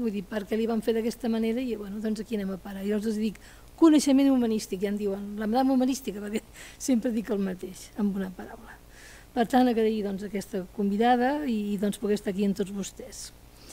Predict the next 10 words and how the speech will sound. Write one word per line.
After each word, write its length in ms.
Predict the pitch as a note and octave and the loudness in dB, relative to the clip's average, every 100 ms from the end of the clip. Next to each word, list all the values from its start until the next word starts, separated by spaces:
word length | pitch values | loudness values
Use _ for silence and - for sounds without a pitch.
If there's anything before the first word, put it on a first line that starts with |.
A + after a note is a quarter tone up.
| - - - - - D#4 | -18 -18 -18 -20 0 4
Jo 80 | C#4+ | 6
crec 160 | C#4+ C#4 | 6 6
que 100 | A#3+ | 4
per 140 | C#4 | 2
fer 100 | C4 | 6
una, 300 | C#4 C#4 C4 | 8 8 8
una, 320 | B3 B3+ B3 A#3 A3 G#3 G#3 | 8 8 8 6 4 0 0
una 240 | C4 B3 A#3 | 4 4 4
presentació 640 | A#3+ A3+ A3+ A3+ - B3+ | 2 2 2 0 0 0
aclaridora, 560 | G3 G#3+ G#3 A#3 A3 | 2 0 2 2 2